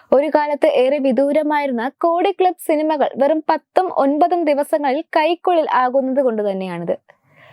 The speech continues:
വെറും കളക്ഷനിൽ മാത്രമല്ല, കണ്ടന്റിലും ക്വാളിറ്റിയെ മലയാള സിനിമ യാതൊരു വിട്ടുവീഴ്ചയും വരുത്തുന്നുമില്ല. അതുകൊണ്ട് തന്നെയാണ് ഇതര ഭാഷക്കാർ വരെ മോളിവുഡ്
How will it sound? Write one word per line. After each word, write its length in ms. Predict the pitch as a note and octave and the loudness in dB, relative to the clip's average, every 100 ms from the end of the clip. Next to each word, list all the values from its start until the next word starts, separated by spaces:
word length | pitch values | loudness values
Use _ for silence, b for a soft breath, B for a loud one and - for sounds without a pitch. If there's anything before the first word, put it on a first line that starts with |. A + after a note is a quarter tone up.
| b b | b b
വെറും 240 | E4 G#4 | -2 0
കളക്ഷനിൽ 580 | A4 F#4+ F4 - G4+ G4+ | 0 0 -2 -2 0 2
മാത്രമല്ല, 680 | F#4 D4+ D4 E4 D4 G#3 - b _ | 2 0 0 -2 0 0 -2 b _
കണ്ടന്റിലും 580 | D4+ D4 E4 E4+ E4+ F#4 F#4+ | -2 0 0 2 0 0 0
ക്വാളിറ്റിയെ 600 | E4+ D4+ E4+ - F4+ D4+ | -2 0 -2 0 0 2
മലയാള 380 | G3 B3 C#4 D4 | 0 0 0 0
സിനിമ 280 | D4 D4 D4 | 0 -2 -2
യാതൊരു 500 | D4+ C4 C#4+ D#4+ E4+ | 0 0 0 0 0
വിട്ടുവീഴ്ചയും 800 | C#4+ B3+ - D4+ D4 C4+ C#4 A3+ | -2 -2 -2 0 0 -2 -2 0
വരുത്തുന്നുമില്ല. 680 | G3 G3 G#3 G3+ E3 F3 - - B B - - | -2 -2 -4 -4 -4 -6 -8 -20 B B -20 -2
അതുകൊണ്ട് 500 | D#4 G#4 G#4+ A4+ A4 | 0 2 2 2 2
തന്നെയാണ് 420 | F#4+ G#4 G4 D#4+ | 0 0 0 0
ഇതര 400 | D#4 - C4+ E4+ | -2 0 0 0
ഭാഷക്കാർ 560 | F#4+ F4+ F4 F#4+ F4+ F4 | 0 0 0 0 0 0
വരെ 220 | D#4 D4 | 0 0
മോളിവുഡ് 560 | E4+ C#4+ D#4 E4+ E4+ | 0 -2 0 0 -2